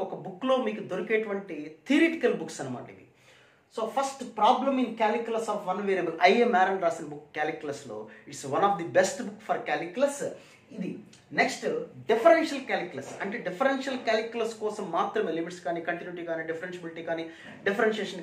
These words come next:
కానీ, applications of derivatives, వీటన్నిటికీ సంబంధించి డిఫరెన్షియల్ క్యాలిక్యులస్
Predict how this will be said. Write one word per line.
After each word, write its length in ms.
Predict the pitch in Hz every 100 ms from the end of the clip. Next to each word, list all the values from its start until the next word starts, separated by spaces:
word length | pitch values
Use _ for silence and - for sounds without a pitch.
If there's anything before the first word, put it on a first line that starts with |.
| 175
కానీ, 120 | 165
applications 440 | 165 214 214 190 180
of 60 | 160
derivatives, 300 | 160 165 165 -
వీటన్నిటికీ 560 | 226 262 294 403 - 254
సంబంధించి 340 | 233 214 202 170 135
డిఫరెన్షియల్ 520 | 220 277 277 262 254 247
క్యాలిక్యులస్ 480 | 196 196 196 190 185